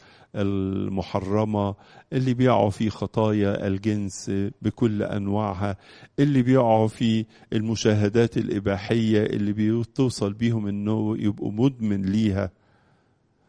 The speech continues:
ضعفات كتيرة خالص. اللي بيعيش في الجريمة، واللي بيعيش في العنف، واللي بيعيش في الإرهاب، دول طا-، طائفة من الناس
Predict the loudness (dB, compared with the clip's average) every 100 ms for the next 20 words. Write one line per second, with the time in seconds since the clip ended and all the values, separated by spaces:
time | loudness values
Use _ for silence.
0 | _ _ 0 0 2 0 0 -4 -2 0
1 | 0 -2 -6 -8 -14 -20 -20 _ _ _
2 | _ _ _ -20 2 6 6 6 4 2
3 | 0 2 2 2 2 0 0 0 0 0
4 | 2 0 0 -2 0 2 2 0 -4 -4
5 | -2 0 0 0 -2 -2 0 0 2 4
6 | 4 0 -4 -20 _ _ _ _ _ _
7 | _ _ _ _ _ _ _ _ _ _
8 | _ _ _ _ _ _ _ -4 6 6
9 | 6 4 4 4 2 -2 _ 0 2 4
10 | 4 2 2 2 2 2 2 0